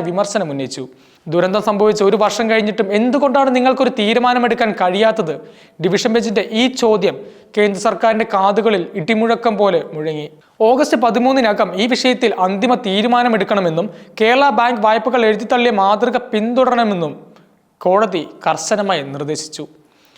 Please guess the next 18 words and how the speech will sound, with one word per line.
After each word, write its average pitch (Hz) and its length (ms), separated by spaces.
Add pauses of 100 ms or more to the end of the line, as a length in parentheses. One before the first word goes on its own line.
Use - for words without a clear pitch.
(220)
ഹൈക്കോടതിയുടെ 180 640 (220)
ഈ - 20 (120)
ഉറച്ച 175 400
നിലപാട് 190 400 (320)
ദുരിതബാധിതർക്ക് 190 840 (200)
ഒരു 196 100 (100)
പുത്തൻ 190 380
പ്രതീക്ഷ 190 420
നൽകി. 139 240 (480)
തങ്ങളെ 277 320
കേൾക്കാൻ 254 420
ഒരാളുണ്ടെന്ന 240 600 (100)
തിരിച്ചറിവ് 208 460 (120)
അവർക്ക് 202 320
വലിയ 196 200 (180)
ആശ്വാസമായി. 180 600 (380)
സംസ്ഥാന 170 300 (100)
സർക്കാർ 208 300